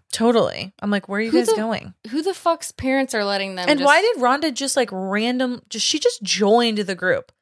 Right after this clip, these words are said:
Speaker 1: Like, she was like, "Oh, Schrader's hot. Okay, I guess I'll just walk with you guys and do whatever it was that you guys were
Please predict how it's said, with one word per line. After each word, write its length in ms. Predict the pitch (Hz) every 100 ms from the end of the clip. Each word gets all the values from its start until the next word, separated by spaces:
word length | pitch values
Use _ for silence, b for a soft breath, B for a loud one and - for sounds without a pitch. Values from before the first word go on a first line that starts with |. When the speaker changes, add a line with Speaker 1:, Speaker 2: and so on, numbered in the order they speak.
| _
Speaker 1:
Like, 100 | 226
she 120 | -
was 100 | 247
like, 160 | 240 240 -
"Oh, 180 | 427
Schrader's 480 | 381 - 277 359 339
hot. 400 | - 175 185 254 -
Okay, 240 | 285 277
I 80 | 240
guess 240 | 220 214
I'll 80 | 269
just 180 | 240 226
walk 220 | 190 220
with 140 | 254 -
you 80 | 196
guys 220 | 196 190
and 120 | 190
do 160 | 180 196
whatever 340 | 202 202 190
it 80 | 196
was 160 | 196 190
that 100 | 196
you 80 | 190
guys 180 | 202
were 140 | 185